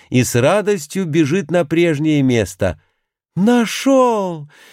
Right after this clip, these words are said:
Нашёл!» Судорожно прячет его в карман жилета. Сюда его! Спрятать его поскорей, благо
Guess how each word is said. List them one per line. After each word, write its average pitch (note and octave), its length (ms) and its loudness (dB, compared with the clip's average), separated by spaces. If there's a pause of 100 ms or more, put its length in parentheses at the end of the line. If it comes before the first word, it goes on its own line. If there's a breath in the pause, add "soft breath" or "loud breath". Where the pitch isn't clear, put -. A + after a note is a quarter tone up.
(340 soft breath)
Нашёл!» F#3 1500 0 (480)
Судорожно D3+ 760 0
прячет A#2 500 -2
его A2 240 -2
в - 80 -16
карман G2 400 -2
жилета. F2+ 640 -2 (320 loud breath)
Сюда G2+ 720 -2
его! G#2 520 -2 (300 loud breath)
Спрятать C3 880 -2
его C3+ 280 0
поскорей, A#2+ 680 0
благо A2 640 -2